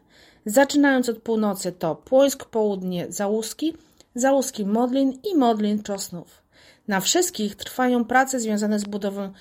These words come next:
konstrukcji drogi, wykonywana jest podbudowa oraz nawierzchnia drogi ekspresowej, prowadzone są roboty brukarskie, toczą się także roboty mostowe, jak i te związane z przebudową kolizji z urządzeniami podziemnymi.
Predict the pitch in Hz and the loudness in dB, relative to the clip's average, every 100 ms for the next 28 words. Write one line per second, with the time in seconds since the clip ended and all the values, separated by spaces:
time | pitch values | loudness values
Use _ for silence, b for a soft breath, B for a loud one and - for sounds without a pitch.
0 | B B - 277 269 220 214 190 185 233 | B B 0 2 2 -2 -4 -6 -2 -2
1 | 233 262 262 B B B 247 294 320 302 | 0 -4 -6 B B B -6 0 4 4
2 | 277 226 202 - 262 240 247 233 226 220 | 2 0 -2 -4 -4 -2 -2 0 0 0
3 | 220 190 190 - 233 220 220 - 185 180 | -2 -2 -2 -2 -2 0 0 0 -4 -4
4 | 175 160 - - 180 - 185 233 285 - | -4 -6 -10 -8 -6 -4 -4 -2 -2 -2
5 | 226 226 240 233 233 208 190 185 170 165 | 0 2 2 0 0 0 -2 -4 -6 -6
6 | 175 165 160 180 - 262 262 B B B | -4 -2 -2 -4 -4 -4 -6 B B B
7 | - 339 320 285 262 240 220 220 202 202 | 2 4 6 2 2 0 -2 -2 -2 -2
8 | 190 185 190 233 254 - 247 233 240 B | -4 -6 -2 0 -2 -4 -2 0 -2 B
9 | B - 339 359 285 269 269 240 233 220 | B 0 0 2 -2 0 0 2 0 0
10 | 220 208 - 277 247 240 226 214 208 190 | 0 -2 -2 -2 2 2 2 0 -2 -2
11 | 226 208 208 196 294 254 240 208 202 190 | -2 -2 -4 0 0 2 0 0 -2 -4
12 | 190 185 180 180 175 175 165 | -4 -8 -6 -4 -4 -4 -6